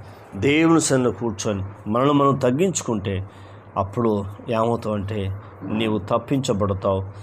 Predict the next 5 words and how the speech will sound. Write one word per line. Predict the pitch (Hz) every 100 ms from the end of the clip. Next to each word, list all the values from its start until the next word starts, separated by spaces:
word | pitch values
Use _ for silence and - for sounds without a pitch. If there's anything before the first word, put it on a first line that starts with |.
| - - 107
నువ్వు | 107 123 117
విడిపించబడతావు. | 131 160 170 151 127 101 98 98 98 98 - - - - 98
మనుషుల | 107 139 143 139
వైపు | 131 123 117
చూడకూడదు. | 101 113 110 98 101 98 87